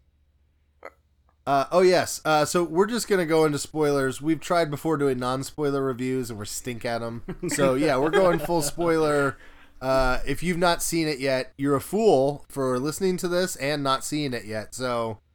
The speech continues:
just give up your foolish ways, turn off this podcast, and go find a, a showing. I don't care if it's two o'clock in the morning. Go figure out how to see this movie. So, <laughs> anyways, yes, full spoilers. Go ahead.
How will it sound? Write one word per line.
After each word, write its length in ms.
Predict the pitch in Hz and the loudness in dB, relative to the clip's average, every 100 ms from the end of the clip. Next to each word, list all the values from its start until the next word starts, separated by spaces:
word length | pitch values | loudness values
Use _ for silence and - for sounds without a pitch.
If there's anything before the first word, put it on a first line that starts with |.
| _ _ _ - | _ _ _ -10
just 200 | 147 - | -8 0
give 160 | 165 165 | 2 4
up 140 | 165 | 2
your 80 | 165 | 0
foolish 360 | 170 170 147 | 2 2 2
ways, 340 | 165 156 151 - | 0 0 0 -2
turn 180 | 156 151 | -2 -2
off 140 | 143 | -4
this 140 | 143 | -6
podcast, 600 | - 139 123 143 131 123 131 | -2 -2 -2 -2 -2 -4 -8
and 100 | 123 | -4
go 120 | 127 | -4
find 320 | - 131 127 | -2 -4 -4
a, 140 | 117 - | -6 -8
a 80 | 127 | -6
showing. 400 | 165 156 104 101 | -2 -2 -2 -6
I 80 | |
don't 180 | 120 127 | -6 -6
care 140 | 147 143 | -4 -4
if 100 | 127 | -4
it's 180 | 107 | -10
two 180 | - 139 | -8 -6
o'clock 300 | 110 120 110 | -4 -4 -4
in 60 | 107 | -8
the 60 | |
morning. 300 | 104 101 95 | -8 -8 -10
Go 160 | 95 110 | -10 -12
figure 300 | - 123 120 | -10 -8 -6
out 160 | 113 110 | -6 -8
how 60 | |
to 60 | 107 | -10
see 140 | 117 | -10
this 160 | 107 104 | -10 -10
movie. 320 | 110 98 92 _ _ _ - | -10 -10 -14 _ _ _ -10
So, 440 | - 110 101 98 | -4 -2 -2 -4
<laughs> 40 | |
anyways, 300 | 151 143 143 | -2 0 0
yes, 240 | 143 135 - | 0 -4 -4
full 220 | 170 175 | 0 0
spoilers. 520 | - 160 139 113 107 | 2 2 2 0 -4
Go 140 | - 147 | -2 -2
ahead. 320 | 127 110 | -2 -4